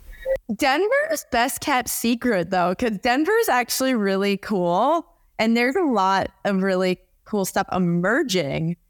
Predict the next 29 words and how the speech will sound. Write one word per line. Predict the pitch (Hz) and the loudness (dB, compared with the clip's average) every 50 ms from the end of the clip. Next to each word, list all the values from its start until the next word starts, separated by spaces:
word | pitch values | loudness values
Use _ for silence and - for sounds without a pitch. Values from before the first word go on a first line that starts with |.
| _ _ _ _ - | _ _ _ _ -2
There | 233 247 294 | 0 0 2
was | 370 403 370 | 2 0 0
some, | - 381 339 339 330 311 - _ _ _ _ _ _ _ - | 0 0 0 0 0 -2 -6 _ _ _ _ _ _ _ -10
something | - - 262 254 269 294 - 320 302 277 262 | -6 -2 -2 -2 -2 0 0 0 2 2 2
where, | 247 240 226 226 214 214 208 - - | 2 2 2 2 2 2 0 0 -2
I | 214 | -4
can't | 208 - 269 285 | -4 -2 -2 0
remember, | 311 320 320 - - 208 190 | 0 0 -2 -4 -6 -6 -4
it | - 220 208 | -2 0 0
was, | 226 240 254 | 2 0 0
like, | 262 262 247 | 0 -2 -4
the | - | -6
Grateful | - - 208 202 202 - 196 185 | -6 -4 -4 -4 -4 -4 -6 -6
Dead | 175 180 - 190 180 180 175 175 170 | -4 -2 0 2 2 2 2 2 0
or | 170 165 170 | 0 -2 -2
some | - - 233 226 233 240 | -2 -2 0 0 0 0
band | 214 - - 185 185 190 190 190 180 175 170 165 165 160 - _ _ _ _ _ - | -2 0 0 0 0 2 2 2 0 0 0 0 -2 -2 -4 _ _ _ _ _ -6
reinvigorated | - 175 180 185 202 202 202 196 190 165 180 180 175 185 185 175 175 170 175 165 | -4 0 0 2 2 2 2 2 2 2 2 2 2 2 2 0 2 0 0 -2
a | 170 165 - - | -2 -4 -6 -4
very | - 190 190 208 214 226 214 - - | -2 0 2 2 2 0 -2 -4 -8
cool | - - 202 190 185 185 180 180 | -6 -2 0 0 2 0 0 -2
space | - - - - - 190 180 175 165 160 160 - | -4 -6 -6 -4 -2 0 2 2 2 0 -2 -4
that | - 165 165 175 | -4 -4 -2 -2
looks | 185 180 - - _ | -2 -4 -6 -10 _
cavernous | - - 196 175 170 170 180 185 185 190 196 202 202 196 - | -8 -4 -2 -2 0 0 0 0 0 0 0 0 -2 -2 -4
and | 190 175 165 | -4 -2 -2
there's | 156 160 160 - | -2 -2 -4 -2
diving | - 170 151 160 175 185 180 175 196 190 190 190 185 190 | -2 0 0 2 2 2 2 0 0 0 0 2 2 0
abilities. | 190 185 185 185 185 190 185 185 190 190 185 180 180 180 180 175 180 175 - | 0 0 0 0 0 0 0 0 2 2 2 4 2 2 2 0 0 -4 -8